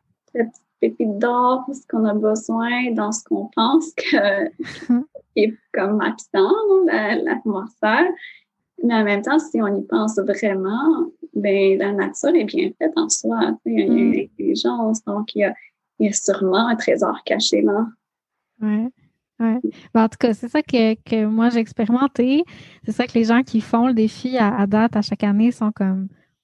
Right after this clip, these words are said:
Speaker 2: Wow, <laughs> je m'attendais pas, tu sais, que ça me fasse ça. » Donc, euh, ben, c'est ça. Si vous, euh, pensez participer, euh, c'est gratuit. Vous êtes pas obligé de vous engager. Vous pouvez juste vous inscrire, puis vous allez recevoir des courriels,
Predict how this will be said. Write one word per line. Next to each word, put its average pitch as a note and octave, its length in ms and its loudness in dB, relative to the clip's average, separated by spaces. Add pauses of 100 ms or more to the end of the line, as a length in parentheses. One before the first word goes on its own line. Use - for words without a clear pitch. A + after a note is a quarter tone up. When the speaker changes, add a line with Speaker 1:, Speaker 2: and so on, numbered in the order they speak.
Speaker 2:
Wow, G#3 480 0
<laughs> - 380 -8
je - 100 -2
m'attendais G#3+ 520 2
pas, A3 260 0
tu F4+ 120 -4
sais, F4 160 -6
que - 100 -12
ça A#3 140 0
me A3+ 60 0
fasse A3+ 300 0
ça. » C#4+ 120 2 (560)
Donc, G#3 340 -2
euh, G#3 240 2
ben, G#3 180 2
c'est A#3+ 160 -8
ça. A#3+ 300 2
Si - 180 -12
vous, A#3 340 -2
euh, A3 360 4 (160)
pensez A3 400 2
participer, C#4 920 -2 (540)
euh, G3 120 0
c'est A3 140 -4
gratuit. A#3 840 0
Vous G#3 260 -2
êtes G#3 240 2 (100)
pas E4 120 0
obligé B3 360 0
de A#3+ 100 -4
vous G3+ 140 -2
engager. G#3 500 2
Vous B3+ 100 -12
pouvez A3 100 -2
juste D4 160 0
vous G#3+ 120 2
inscrire, A3+ 760 2
puis - 160 -4
vous G#3 100 4
allez G3+ 160 2
recevoir A3+ 260 0
des A#3 100 2
courriels, G#3+ 540 2